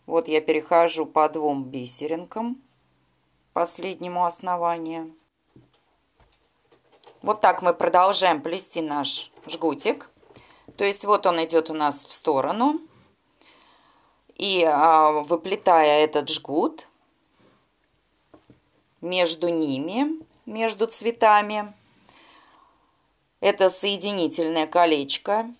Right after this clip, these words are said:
Я его считать не буду. Вот оно, это соединительное колечко вот здесь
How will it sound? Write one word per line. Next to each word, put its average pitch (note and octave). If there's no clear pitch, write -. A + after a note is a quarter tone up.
Я F#3
его F3+
считать F3+
не F3+
буду. E3
Вот D#3+
оно, D3+
это D3
соединительное D3+
колечко C#3+
вот C3+
здесь D#3